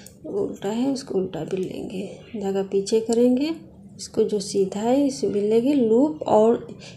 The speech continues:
या फंदा दोनों फंदे लेके बिन-, देखिए इसी प्रकार से बुनाई करेंगे। अब देखिए फ्रेंड, यह डिजाइन मेरा समाप्त हुआ। अब डिजाइन इसमें हम चेंज करेंगे फ्रेंड। देख लिए, बहुत ध्यान से देखिए। यहाँ पर देखिए,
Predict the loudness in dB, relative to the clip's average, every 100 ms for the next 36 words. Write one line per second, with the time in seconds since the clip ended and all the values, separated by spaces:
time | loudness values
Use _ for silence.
0 | -4 -4 -2 2 2 4 2 2 2 2
1 | 4 4 2 0 0 -4 -18 -20 -4 -4
2 | 0 0 2 -2 -2 -2 -2 0 -2 0
3 | 2 2 0 -2 -2 -2 -4 -6 -8 -16
4 | -20 -20 -20 -20 -20 -20 -20 -20 -20 -20
5 | -20 -20 _ _ _ -6 0 6 6 6
6 | 2 6 8 8 6 4 6 6 4 4
7 | 6 8 8 4 4 2 2 2 4 4
8 | 6 6 8 8 6 6 8 8 6 8
9 | 6 6 4 4 6 4 4 4 6 6
10 | 4 4 4 4 2 2 0 0 0 0
11 | -2 0 0 0 -4 -18 -16 -16 -18 -16
12 | -8 -6 -6 -8 -6 -4 -4 -6 -12 -20
13 | _ -14 -4 -4 -2 -2